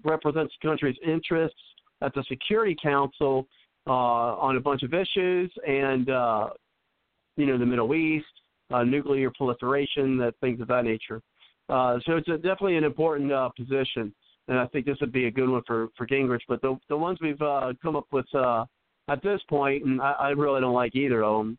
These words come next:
the th-, thought of either of them, is Kelly Ayotte, uh, which is the senator from New Hampshire and also a member of the Armed Services Committee. Uh, I just don't think there's just enough experience there. And then, uh, Richard Grenell,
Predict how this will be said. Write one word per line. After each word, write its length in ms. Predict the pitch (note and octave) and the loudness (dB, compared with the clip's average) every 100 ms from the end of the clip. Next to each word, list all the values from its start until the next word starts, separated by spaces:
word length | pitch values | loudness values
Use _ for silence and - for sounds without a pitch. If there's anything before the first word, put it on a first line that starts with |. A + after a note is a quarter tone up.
| - | -6
the 140 | A#2 G#2+ - | -6 -4 -2
th-, 140 | A2 - | -2 0
thought 160 | B2 A#2 | 0 0
of 80 | |
either 240 | A#2 B2 A#2 | 0 2 2
of 80 | A2 | 0
them, 60 | |
is 80 | G#2 - - - | -2 -8 -20 -10
Kelly 280 | F#3 F#3 F#3 | -2 0 2
Ayotte, 720 | D#3+ C#3+ D3+ D#3+ F3 E3+ F3 F3+ _ _ | 2 2 0 0 0 0 0 -2 _ _
uh, 300 | C#3+ C3 B2+ B2 | -2 2 2 2
which 260 | C#3 C3+ C#3+ | 0 0 0
is 120 | B2+ | 0
the 240 | C#3 B2+ B2 | 0 2 0
senator 320 | - D#3+ D3+ D#3 | 0 2 2 2
from 180 | D3 | 2
New 100 | C3 | 2
Hampshire 640 | B2+ D3 D3 D3+ E3 D#3+ E3 | 2 2 0 0 0 2 -2
and 180 | C#3+ C3+ | -2 0
also 220 | C3+ C3 C#3 | 0 0 0
a 20 | |
member 280 | C3 C3 C3 | 2 2 0
of 80 | |
the 120 | A#2+ B2+ | 2 2
Armed 200 | B2+ - | 0 0
Services 340 | D#3 D#3 D#3 D3+ | -2 -2 -4 -6
Committee. 460 | D#3+ D#3 D3+ D#3 D#3+ _ _ _ _ - | -2 0 2 0 -4 _ _ _ _ -2
Uh, 380 | B2 A2+ G#2+ G#2+ - - - | 2 4 2 0 -6 -16 -4
I 80 | D3 | -2
just 160 | C#3 | -2
don't 180 | D3+ B2+ | -2 -2
think 160 | D3 A2+ | -2 -2
there's 180 | B2+ - | -2 -2
just 200 | A#2+ B2+ | -6 -2
enough 200 | A#2 - | -2 -4
experience 480 | - B2+ B2 A#2+ - | -4 0 2 0 0
there. 240 | A#2+ A#2 - - - _ | 0 0 -2 -14 -20 _
And 160 | D3 D3+ | 0 2
then, 300 | C#3+ C3+ C#3 | 2 2 2
uh, 60 | |
Richard 440 | C#3+ E3 - E3 B2+ | 2 0 0 -2 0
Grenell, 600 | C#3+ C#3+ D#3 D3 B2+ | 0 2 2 2 0